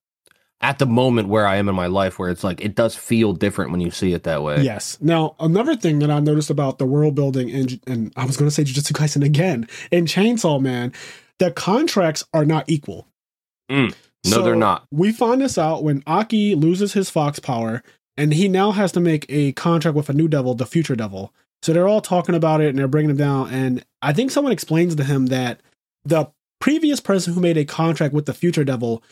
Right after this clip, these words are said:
Speaker 2: had to give up several of their limbs or some shit, and their
Speaker 1: Yeah.
Speaker 2: hearing and their eyesight, like, a, an absurd number of things that I would never be willing to give up unless you were giving me the actual power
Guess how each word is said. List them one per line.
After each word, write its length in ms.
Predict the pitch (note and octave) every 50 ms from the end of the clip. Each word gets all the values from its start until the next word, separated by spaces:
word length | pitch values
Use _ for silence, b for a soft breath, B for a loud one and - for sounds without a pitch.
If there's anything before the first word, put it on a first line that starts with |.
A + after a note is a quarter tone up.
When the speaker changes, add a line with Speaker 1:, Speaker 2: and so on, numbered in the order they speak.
| B B B B B
Speaker 2:
had 180 | - F#3+ F3+
to 60 | F3+ E3+
give 160 | F3 E3+ D#3+
up 180 | C#3 A#2 -
several 480 | - - - - F3+ G3+ A3+ B3 A#3+ -
of 140 | F3+ E3 D#3+
their 180 | E3+ D#3+ C#3+
limbs 500 | C3 A#2 A#2+ C#3 D#3 E3 D#3+ C#3+ C3+ A#2+
or 140 | - C3 C3
some 220 | - - C3+ C3 B2
shit, 360 | - - C#3 A2+ G#2+ - _ B B B B B B
and 160 | - E3+ E3+
their 140 | D#3+ D3 C3
Speaker 1:
Yeah. 300 | - - - - B2+ A#2
Speaker 2:
hearing 300 | A2 - G3 G3 G3 - B B B
and 120 | D3 D#3+ D#3
their 140 | D3+ D3 -
eyesight, 600 | D3 D#3+ F3 F#3 F3 - - F3+ E3+ E3 E3 - b b b b b b
like, 260 | F3 F#3 F#3 D#3 - _ _ -
a, 120 | F#3 F#3+ - -
an 80 | G#3 G#3+
absurd 720 | G#3+ F3 D3+ - - - A3+ A#3+ B3+ C4 C4 B3 - -
number 480 | E3+ E3+ E3+ E3+ F3 F#3+ G3+ G3+ G3+ G#3+
of 200 | D#3+ F3+ D#3+ -
things 280 | - F#3 F#3 G3 G3+ F3
that 120 | E3+ D#3+
I 60 | E3+ F3+
would 140 | E3+ D#3
never 220 | D3+ E3 E3+ F3+ F#3
be 100 | F3 F3+
willing 280 | E3 E3+ F3 F3 F3
to 80 | - E3+
give 160 | C#3+ D3+ D3
up 120 | F3+ G3+ E3
unless 300 | D3+ D3+ D#3 D3 D3 E3+
you 100 | F3 F3
were 80 | E3+
giving 220 | D#3+ F3 E3 E3+ E3+
me 140 | E3 D3+
the 180 | C#3 C3 D3+ -
actual 380 | - D#3 E3+ F#3 - - F#3 E3+
power 540 | D3 - E3+ D#3+ E3 F3 F3+ G3 A3 A3+